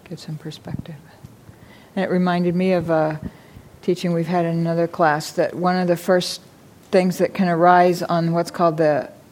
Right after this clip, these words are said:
the upward dependent origination path is gladness. Gladness that you have this path, you know, gladness that you have some, some guidance in what to do about all this. And that gladness can then,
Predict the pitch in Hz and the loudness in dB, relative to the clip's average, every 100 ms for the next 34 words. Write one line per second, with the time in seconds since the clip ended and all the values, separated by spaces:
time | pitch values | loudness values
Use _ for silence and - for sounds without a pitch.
0 | - - - - - - - 170 - 190 | -20 -20 -20 -20 -20 -16 -8 -2 0 0
1 | - 180 160 151 156 170 165 156 156 156 | 2 4 4 4 -2 -2 -2 -2 -2 -2
2 | 156 160 147 160 165 156 170 151 151 156 | -2 -4 -4 -4 -6 -4 -2 -2 -4 -8
3 | 160 156 170 180 202 226 151 139 - 170 | -8 -4 2 4 2 0 -2 -6 -6 0
4 | 165 202 220 208 220 208 214 214 214 214 | 4 4 2 0 -2 -2 0 0 -2 -4
5 | - 247 180 - - - 175 180 185 175 | -4 -4 -6 -12 -16 -10 -8 -4 -2 0
6 | 190 196 190 - 185 180 190 190 - 190 | 0 -2 -4 -4 -2 -2 -2 -4 -6 -4
7 | 185 - - - - - - 190 190 196 | -4 -6 -14 -20 -20 -20 -4 0 2 2
8 | 196 202 196 - 202 226 208 - 180 185 | 0 -2 -4 0 2 4 0 -2 -2 -2
9 | 180 160 190 196 202 226 240 165 156 151 | -2 -4 -4 -4 -4 -2 -2 -2 -2 -4
10 | 156 - 160 - 175 175 - 175 185 185 | -4 -6 -8 -6 -4 -4 -4 -2 2 4
11 | 214 233 165 - - 165 160 156 151 | 6 4 0 -4 -6 -6 -4 -6 -6